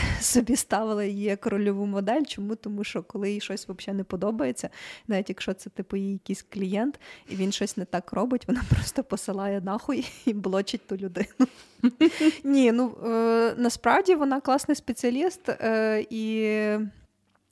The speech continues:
Ну, скажімо так, відходячи трохи від теми, е, вона дуже чітко виставляє кордони, типу, свої особисті і професійні, і, е, ну, для мене це як, е,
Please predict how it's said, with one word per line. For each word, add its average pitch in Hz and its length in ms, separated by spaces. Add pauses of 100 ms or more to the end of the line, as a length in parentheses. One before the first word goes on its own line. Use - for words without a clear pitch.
Ну, 233 360
скажімо 202 280
так, 202 160
відходячи 220 420
трохи 214 320
від 208 140
теми, 302 260 (600)
е, 202 440
вона 226 360
дуже 220 220
чітко - 340
виставляє 202 480
кордони, 214 520 (180)
типу, - 240
свої 226 360
особисті 202 580
і - 20
професійні, 285 720
і, 208 320
е, 202 840
ну, 208 180
для 208 120
мене 240 260
це 226 200
як, 202 300
е, 196 220